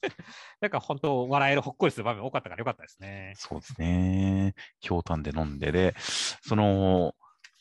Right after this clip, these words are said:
Speaker 2: <laughs> 酔ったラトラさんがリップさんに一生懸命キスをしようと迫って、最初拒否ってるけど、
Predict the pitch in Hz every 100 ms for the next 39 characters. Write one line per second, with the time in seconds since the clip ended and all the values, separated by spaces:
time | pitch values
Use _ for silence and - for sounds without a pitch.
0 | - - - - 117 120 - 107 107 95
1 | 85 76 80 117 - 90 80 90 - 120
2 | 123 95 78 - - 113 - 95 85 -
3 | 82 - 71 73 - - - - - 131
4 | 135 - 120 - 107 - 95 104